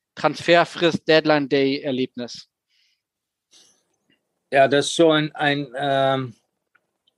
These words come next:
Speaker 2: ein Zeit, wo wir am letzten Spieltag, äh, letzten Transfertag, einunddreißigster August, da muss man, glaube ich, bis zum zwölf Uhr nachts muss man einen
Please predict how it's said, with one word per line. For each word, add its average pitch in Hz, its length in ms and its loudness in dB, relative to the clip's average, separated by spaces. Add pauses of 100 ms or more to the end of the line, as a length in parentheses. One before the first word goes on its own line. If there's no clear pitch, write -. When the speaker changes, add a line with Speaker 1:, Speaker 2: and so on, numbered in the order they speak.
(720)
Speaker 2:
ein 123 300 -8
Zeit, 151 480 2
wo 135 200 4
wir 131 180 6
am 123 140 2
letzten 135 360 2
Spieltag, 156 600 2
äh, 127 320 -4
letzten 135 580 -4
Transfertag, 143 1400 0 (120)
einunddreißigster 135 880 -2
August, 117 500 0 (540)
da 117 100 -2
muss 135 240 0
man, 131 120 2
glaube 127 300 4
ich, 107 80 -2
bis 127 220 0
zum 123 260 -2
zwölf 143 400 2
Uhr 131 240 4
nachts 123 520 -4
muss 131 260 -2
man 123 180 2
einen 123 400 0